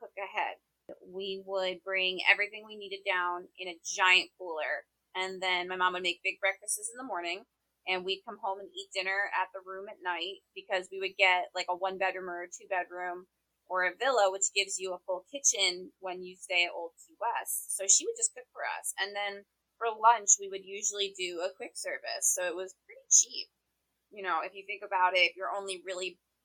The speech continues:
purchasing one meal within the parks and it's a quick service meal, you can do pretty well with a family. And we were a family of five. So,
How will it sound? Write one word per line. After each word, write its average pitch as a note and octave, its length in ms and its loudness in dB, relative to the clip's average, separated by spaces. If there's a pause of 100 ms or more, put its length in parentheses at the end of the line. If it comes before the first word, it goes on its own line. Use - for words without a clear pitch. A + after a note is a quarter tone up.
purchasing F#3 640 0
one F3 260 -2
meal F3 280 -4
within F3 240 -14
the - 100 -20
parks E3+ 320 -4
and E3+ 100 -8
it's - 140 -14
a - 80 -20
quick E3+ 160 -10
service E3+ 340 -8
meal, F#3 360 -2 (240)
you C#4 100 -10
can D4 160 -4
do D4 240 -6
pretty B3+ 240 -8
well G3 240 8
with F#3 80 0
a E3 160 -18
family. A2+ 400 -6
And F#3+ 160 -8
we G#3 80 -12
were G3 160 2
a F#3 180 -2
family F3 220 -8
of - 160 -18
five. F3+ 400 -2
So, E3 560 0